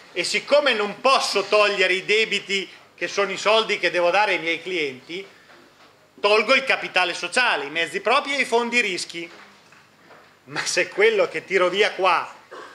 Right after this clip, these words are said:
mi azzera o va più ol-, va oltre quello che c'è qua di mezzi propri, questo è il bilancio di un'azienda che è fallita, perché deve restituire dei soldi e non ce li ha.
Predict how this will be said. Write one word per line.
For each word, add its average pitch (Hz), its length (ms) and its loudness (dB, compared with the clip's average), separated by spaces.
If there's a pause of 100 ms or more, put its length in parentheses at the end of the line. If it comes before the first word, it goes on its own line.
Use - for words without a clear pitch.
(120)
mi 165 180 -6
azzera 143 800 0 (1160)
o 156 100 -8
va 185 180 2
più 196 180 -2
ol-, 214 340 6 (120)
va 202 200 4
oltre 165 580 2 (420)
quello 202 400 4
che 156 120 -8
c'è 185 240 -2
qua 180 320 2
di - 80 -14
mezzi 160 280 -8
propri, 147 480 -10 (280)
questo 214 300 2
è - 20 2
il 156 60 -4
bilancio 202 840 2
di 214 80 -10
un'azienda 220 580 0
che 226 140 0
è - 20 0
fallita, 180 720 -2 (1700)
perché 185 240 0
deve 190 220 4
restituire 185 580 0
dei 156 140 -4
soldi 151 600 -6 (280)
e 175 120 -10
non 185 200 -12
ce 208 140 -2
li 170 120 -6
ha. - 80 -18